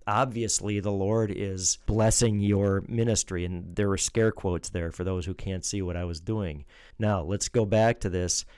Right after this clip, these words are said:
uh, what we s-, we talked about earlier on. Uh, your,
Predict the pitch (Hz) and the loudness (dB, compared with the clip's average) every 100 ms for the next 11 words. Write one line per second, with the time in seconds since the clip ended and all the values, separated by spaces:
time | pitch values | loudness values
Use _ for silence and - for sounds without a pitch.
0 | - - 87 87 85 92 101 - - - | -20 -10 -4 -4 -2 -2 -2 -4 -6 -6
1 | 98 101 98 92 92 92 - 101 98 98 | -6 -2 -2 -2 -4 -4 -2 -2 0 0
2 | 101 104 85 85 80 - - _ 85 85 | 0 0 -2 -4 -10 -18 -20 _ -6 -4
3 | 82 - 90 92 | -4 -6 -4 -2